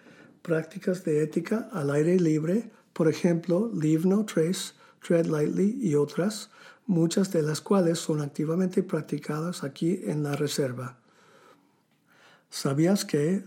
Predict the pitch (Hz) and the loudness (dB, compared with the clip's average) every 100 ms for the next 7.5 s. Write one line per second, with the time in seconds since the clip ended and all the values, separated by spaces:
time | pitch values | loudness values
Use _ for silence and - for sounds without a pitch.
0 | - 156 147 147 - 170 190 202 - 175 | -4 0 0 0 0 2 2 0 2 2
1 | 208 202 147 - 151 156 - 147 139 147 | 2 0 -4 -4 -4 -4 -6 -10 -6 -4
2 | 139 139 139 147 147 - 151 - 165 151 | -4 -4 -4 -4 -4 -4 -6 -4 -4 -2
3 | 131 131 143 165 170 160 147 147 156 156 | -4 -2 0 0 0 -2 -2 -2 -4 -4
4 | 156 143 139 139 135 156 156 - 151 156 | -4 -4 -4 -6 -6 -6 -6 -4 -4 -4
5 | - 208 - 151 135 - 156 175 180 147 | -2 -2 -2 -6 -4 -4 -2 -2 -4 -4
6 | 143 139 151 170 170 170 151 156 147 139 | -2 0 0 0 0 0 0 -2 -4 -4
7 | 143 - 165 143 127 | -6 -2 -2 -2 -6